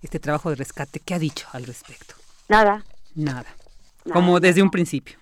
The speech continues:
Speaker 1: ¿no?
Speaker 2: Pues como siempre. Lo que pasa es que, bueno, no ha dicho, no ha dicho nada y creo que está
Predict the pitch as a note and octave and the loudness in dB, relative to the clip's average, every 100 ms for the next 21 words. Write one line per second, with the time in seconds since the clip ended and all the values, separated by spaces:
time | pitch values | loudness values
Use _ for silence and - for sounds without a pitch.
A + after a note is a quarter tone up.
0 | - D#3+ G3 - _ _ - - A3+ - | -16 -16 -16 -20 _ _ -20 0 0 0
1 | F#3 F#3+ - F#3 A#2 - - - - - | -4 -4 -2 -4 -4 -10 -16 -20 -12 2
2 | A3 A3 A#3+ A#3+ D4 - C#4+ C#4 A#3+ G#3 | 4 4 2 0 -6 0 0 0 -2 -4
3 | F#3 - - G3+ G#3+ A#3+ B3+ B3 - - | -8 -16 -16 -4 0 0 0 -8 -16 -8
4 | A#3 A3+ G#3+ F#3 - G3+ G#3+ A3 - G3+ | -6 -4 -6 -6 -8 -6 -4 -4 -8 -6
5 | F#3 F#3 A3+ C#4 - G3+ G#3+ G3 G#3+ - | -4 -2 -2 -4 -8 -4 -2 -2 -6 -8
6 | - F#3+ G#3 | -2 -2 -2